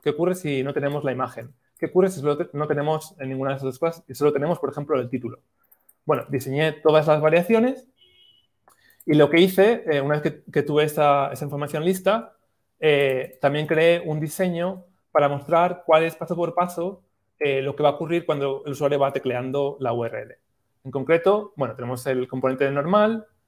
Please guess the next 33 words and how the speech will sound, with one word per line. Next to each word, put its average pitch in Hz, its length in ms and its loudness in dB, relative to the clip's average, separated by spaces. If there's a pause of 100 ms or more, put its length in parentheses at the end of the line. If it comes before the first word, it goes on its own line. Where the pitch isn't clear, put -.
(240)
el 143 100 -2
usuario 147 280 4
va 143 120 8
escribiendo, 143 840 0
eh, 123 600 -6 (480)
la, 127 340 2
la, 120 300 0
la 127 100 -4
dirección 233 680 0 (480)
y 156 100 0
van 143 140 4
apareciendo 156 520 0
los 147 120 0
diferentes 143 320 -4
resultados 139 500 -2
que 135 100 -8
tiene, 113 260 -10
¿no? 202 260 -12
Tendría, 123 500 -2 (240)
en 131 60 -16
este 120 160 -10
caso, 139 380 0
una, 139 260 -2
un 139 160 -8
post 147 320 0 (340)
que 127 240 -4
contiene 123 300 -6
esa 123 160 -10
informa-, 131 380 -8
esa, 120 380 -4
esa 127 160 -10
palabra 131 280 0
clave, 202 340 2